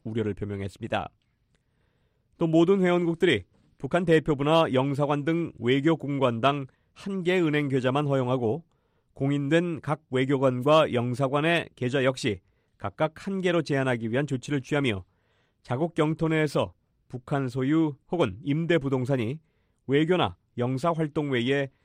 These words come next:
다른 목적으로 사용되는 것을 금지할 것을 결정한다는 조항도 있습니다.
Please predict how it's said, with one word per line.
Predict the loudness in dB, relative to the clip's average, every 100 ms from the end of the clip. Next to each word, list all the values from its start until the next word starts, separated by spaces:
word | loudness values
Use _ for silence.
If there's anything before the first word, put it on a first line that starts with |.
| _ _
다른 | -8 -4 -2
목적으로 | -2 -4 -2 -2
사용되는 | 0 0 2 0 0 -2
것을 | -2 0 -2 -2
금지할 | -4 -2 0 0 4 2
것을 | 2 0 2
결정한다는 | 0 2 0 2 0 0
조항도 | 0 0 -2
있습니다. | -6 -6 -4 -4